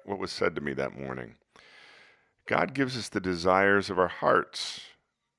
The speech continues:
my sister said to me, "so go ahead and run. Just make sure you're running into God's arms."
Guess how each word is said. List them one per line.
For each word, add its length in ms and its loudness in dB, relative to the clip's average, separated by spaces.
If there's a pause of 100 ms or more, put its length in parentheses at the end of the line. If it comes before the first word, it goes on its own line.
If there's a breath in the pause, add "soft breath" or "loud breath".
(540)
my 140 -8
sister 380 -10
said 260 2
to 60 -4
me, 160 0
"so 200 2
go 200 10
ahead 480 10
and 340 2
run. 560 6 (480 soft breath)
Just 240 -12
make 180 -8
sure 300 -2
you're 140 2
running 400 0
into 320 -6
God's 400 -4
arms." 720 -6